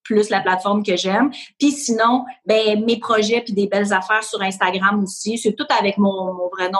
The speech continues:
partout, Anaïs Favron, là. Puis sinon, on écoute Télé-Québec avec ses enfants du lundi au vendredi, dix heures trente.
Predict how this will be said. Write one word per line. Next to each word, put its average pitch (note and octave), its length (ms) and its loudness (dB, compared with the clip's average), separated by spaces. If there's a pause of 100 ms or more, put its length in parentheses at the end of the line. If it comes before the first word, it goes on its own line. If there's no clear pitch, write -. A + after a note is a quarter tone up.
partout, G3 320 0
Anaïs F3+ 400 -2
Favron, E3 460 -2
là. C#4 80 0 (180)
Puis G3 160 4
sinon, C4 520 2
on B3 100 6
écoute B3 260 2
Télé-Québec D#4 460 2
avec D4 180 2
ses D4+ 180 -4
enfants C#4+ 680 2
du C#4 60 -8
lundi C#4+ 260 -6
au C#4+ 60 -6
vendredi, B3+ 500 -4
dix A#3 260 -14
heures A#3 200 -2
trente. A3 180 0